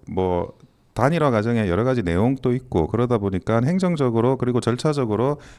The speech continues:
실무적으로 필요한 지원이 많이 이제 좀 부족했는데 어제부로 그런 사무총장이 바뀌고 사무총장이 잘 아시겠지만 어,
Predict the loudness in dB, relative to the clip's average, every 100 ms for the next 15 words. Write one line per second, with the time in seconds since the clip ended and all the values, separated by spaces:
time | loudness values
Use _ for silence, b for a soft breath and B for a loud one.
0 | -10 -2 0 2 0 0 -2 -2 -2 -2
1 | 0 -2 0 -2 0 0 0 -2 -2 -2
2 | -4 -4 -2 -2 -2 0 0 0 -4 b
3 | b b 2 4 2 2 0 -2 0 0
4 | 0 -2 -2 -2 0 -2 -2 -4 -2 -2
5 | 0 0 0 0 0 -2 0 0 0 0
6 | -4 -2 0 0 0 b b b b _
7 | -6 -4